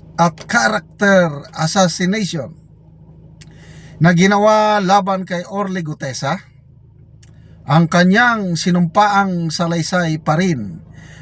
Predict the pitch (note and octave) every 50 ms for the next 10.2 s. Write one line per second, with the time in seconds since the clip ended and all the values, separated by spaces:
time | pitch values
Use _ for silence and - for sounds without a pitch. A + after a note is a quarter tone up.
0 | - - C3+ D3 D#3+ E3 E3 E3+ E3 D#3 G3 F#3+ F#3 F3+ E3 D#3+ E3 D#3+ E3+ B3
1 | B3 G3+ G3+ G3+ G3 F#3 F3+ F3 E3+ D#3+ E3 D#3+ D3 D#3+ D#3+ - F#3 E3+ D#3+ G3+
2 | A3 G#3 F#3 E3 E3+ E3+ E3+ E3 E3 E3 - _ - - - - - - B2+ C#3+
3 | D#3 E3 D#3+ - - E3+ G3 A3 A3+ G3+ - A#3 A3+ G#3 E3 D3 C#3+ C#3 C#3 C#3
4 | C#3+ D3+ D#3 D#3+ - - - C3 C3 C3 B2+ - - D3+ D#3+ E3+ G3+ G#3 - -
5 | G#3 G3 G3+ F#3+ F3+ F#3+ F#3+ F3 E3 D#3 - A#2 A2 G#2 G2+ G2+ G#2 C3+ - -
6 | - - - - - - - - - - - - - C3 D3 E3+ F3+ F#3 F#3 F#3
7 | F#3 F#3 F#3 F3+ D#3+ - E3 - - D#3 D3+ D#3+ D#3+ D#3+ E3+ E3+ E3+ E3+ E3 D#3+
8 | D3 E3 D#3 - E3 D3+ D#3 D#3 D#3 D3+ C#3 D#3 C#3+ - - F3 F3 F3+ F#3 G3
9 | F#3+ F3+ - F#3 F3 F3+ F3 E3+ E3+ E3+ D#3 D3+ D#3+ E3 D#3 C#3 C3 B2+ C3 C3+
10 | C#3 C#3+ D3